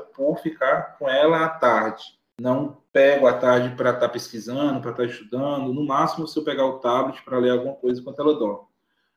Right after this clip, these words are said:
Então, assim, ser pai durante a, a pós-graduação foi uma coisa muito,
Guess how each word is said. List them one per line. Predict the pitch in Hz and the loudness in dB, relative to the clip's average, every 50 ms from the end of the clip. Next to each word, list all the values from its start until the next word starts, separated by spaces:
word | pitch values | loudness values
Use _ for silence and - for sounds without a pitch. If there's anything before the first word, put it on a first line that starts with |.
| _ _ | _ _
Então, | _ - 120 127 | _ -6 -4 -4
assim, | 127 123 - - 135 120 110 95 - - _ - | -4 -4 -6 -6 -6 -4 -4 -6 -8 -14 _ -20
ser | - - - - 175 175 170 - | -20 -20 0 4 4 4 4 0
pai | - - 135 - 175 180 170 | 2 4 4 6 8 6 6
durante | 156 139 127 123 127 131 127 - 131 | 6 4 0 0 -2 -4 -8 -8 -6
a, | 127 117 110 110 107 107 107 104 | -4 -4 -4 -6 -10 -12 -14 -16
a | |
pós-graduação | 101 - 117 113 117 113 113 104 110 104 101 - - 139 139 143 135 123 | -8 -6 -4 -4 -2 -4 -6 -6 -6 -12 -12 -12 -10 -8 -8 -6 -8 -8
foi | - - 127 | -10 -8 -8
uma | 127 123 | -8 -6
coisa | 123 135 135 127 131 135 | -4 -4 -4 -4 -4 -8
muito, | 131 123 123 127 135 143 - _ 151 147 147 143 139 131 127 131 131 | -8 -8 -8 -10 -10 -12 -8 _ 0 2 2 2 0 -4 -6 -8 -10